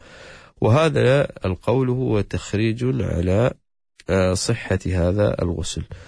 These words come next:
ولذلك نقول الأولى أن لا يفعل مثل هذا الفعل، وإنما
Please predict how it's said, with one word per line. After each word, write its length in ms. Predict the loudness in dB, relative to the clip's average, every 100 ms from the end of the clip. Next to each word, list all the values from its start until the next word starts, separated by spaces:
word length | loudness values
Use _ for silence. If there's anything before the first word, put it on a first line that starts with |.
| -20 -20 -14 -2
ولذلك 480 | 2 2 2 -2 -4
نقول 640 | -4 -4 -2 0 0 -2 -2
الأولى 540 | 0 0 2 2 0
أن 120 | 0
لا 140 | 2 2
يفعل 400 | 0 -2 -2 -4
مثل 240 | -4 -4
هذا 220 | -2 -2
الفعل، 400 | -4 -4 0 0
وإنما 600 | 0 0 0 -2 0 0